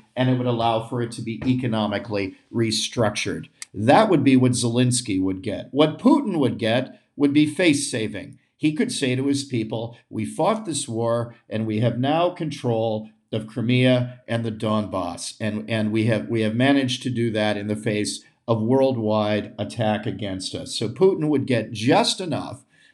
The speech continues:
that he could go home and sell this. Obviously, both sides would have to agree, as always is true in realist negotiations, to losses. And both sides seem maximalist at the moment, meaning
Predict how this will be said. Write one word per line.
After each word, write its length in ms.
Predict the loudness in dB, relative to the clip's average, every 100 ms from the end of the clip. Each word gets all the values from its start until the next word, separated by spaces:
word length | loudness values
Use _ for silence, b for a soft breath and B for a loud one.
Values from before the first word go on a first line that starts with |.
| b
that 120 | -2
he 80 | 0
could 180 | 0 0
go 220 | 2 4
home 260 | 6 4 2
and 260 | -2 -6
sell 460 | -6 -4 0 0 0
this. 480 | -6 -12 -10 -10 b b b b
Obviously, 760 | 6 6 6 2 0 -2 0 -2
both 320 | 0 -2 -2
sides 420 | -4 -4 -6 -6
would 80 | -6
have 220 | -6 -6
to 120 | -6
agree, 480 | -8 -6 -8 -8 -8 -4
as 180 | -4
always 460 | 0 4 4 4 0
is 180 | -4 -8
true 400 | -10 -10 -12 -16 b _
in 200 | -6 -4
realist 460 | -2 -2 -4 -6
negotiations, 920 | -8 -8 -8 -8 -8 -6 -8 -8 -10 b b -4
to 160 | 2
losses. 840 | 4 6 6 6 2 -2 -4 -8 b b _
And 200 | 0 2
both 220 | 4 4 2
sides 460 | -2 0 -2 -2
seem 380 | -2 -4 -4 -4
maximalist 1000 | 0 2 2 0 -2 -2 -2 -6 -8 -10
at 100 | -10
the 60 | -8
moment, 400 | -8 -10 -10 -6
meaning 340 | -2 0 -2